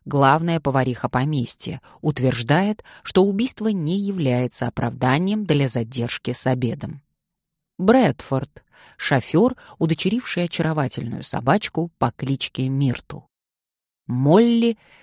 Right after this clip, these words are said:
старшая кухарка и любимица миссис Брайт.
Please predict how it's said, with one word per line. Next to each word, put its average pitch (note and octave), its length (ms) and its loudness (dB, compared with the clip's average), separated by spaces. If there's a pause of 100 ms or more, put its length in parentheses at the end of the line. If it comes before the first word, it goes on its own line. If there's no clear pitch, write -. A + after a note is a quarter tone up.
старшая F3 560 0
кухарка - 680 -2 (220)
и C4 100 0
любимица C#3+ 840 0
миссис B2 540 -6
Брайт. A#2+ 600 -4